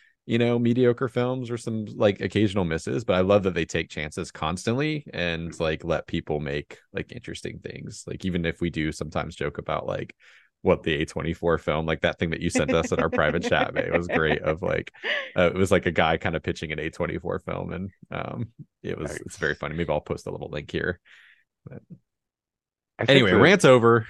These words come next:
Speaker 1: <laughs> Unless you guys
Speaker 2: Oh,
Speaker 1: have anything
Speaker 2: you're
Speaker 1: else to add.
Speaker 2: Uh, yeah, no, actually, I'm glad you did that. Um, just thinking about how, I agree. I think it's weird that it's, like, especially with the culture that we have now, where it's so, and I say easy, I,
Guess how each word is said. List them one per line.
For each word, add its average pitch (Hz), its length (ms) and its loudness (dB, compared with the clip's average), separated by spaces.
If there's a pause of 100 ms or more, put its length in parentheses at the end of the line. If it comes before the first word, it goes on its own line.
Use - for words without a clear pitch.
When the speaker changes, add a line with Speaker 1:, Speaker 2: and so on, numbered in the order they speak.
(120)
Speaker 1:
<laughs> - 280 0
Unless 120 280 2
you 113 60 0
guys 131 140 8
Speaker 2:
Oh, 123 60 8
Speaker 1:
have 113 80 4
anything 120 140 4
Speaker 2:
you're 147 120 6
Speaker 1:
else - 120 0
to - 140 -6
add. 90 320 -2 (580)
Speaker 2:
Uh, 147 420 8
yeah, 170 160 6
no, 143 120 4
actually, 156 260 2
I'm 156 60 -4
glad 160 160 -2
you 156 40 -10
did 165 160 -4
that. 92 220 -4
Um, 120 560 4 (320)
just 156 160 -2
thinking 175 280 2
about 113 280 2
how, 101 640 -2 (960)
I - 120 0
agree. 131 240 4
I 107 40 6
think 135 140 4
it's 131 120 -4
weird 127 260 0
that 104 120 -2
it's, 95 160 -8
like, 95 240 -2 (680)
especially 160 420 4
with 107 180 0 (200)
the 110 100 -4
culture 120 280 0
that 104 120 -2
we 95 120 -4
have 95 180 0
now, 92 180 0
where 90 140 -4
it's 90 120 -12
so, 104 600 -2
and 107 140 2
I 110 60 4
say 110 400 2
easy, 95 560 -4 (500)
I, 98 140 0